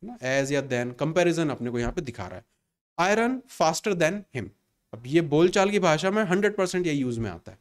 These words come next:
कि "I run faster than him", ना, कि मैं उससे तेज दौड़ लेता हूँ।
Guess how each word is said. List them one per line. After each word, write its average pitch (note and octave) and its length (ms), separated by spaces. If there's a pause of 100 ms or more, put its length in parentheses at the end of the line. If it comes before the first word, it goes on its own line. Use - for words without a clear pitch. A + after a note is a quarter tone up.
(420)
कि - 80
"I D3 160
run D3 100
faster C3 320
than A#2 200
him", G2 160 (380)
ना, A3 80
कि G#3+ 100
मैं F#3 360
उससे F#3+ 340
तेज F#3+ 460
दौड़ A#2 220
लेता G2 240
हूँ। G#2 120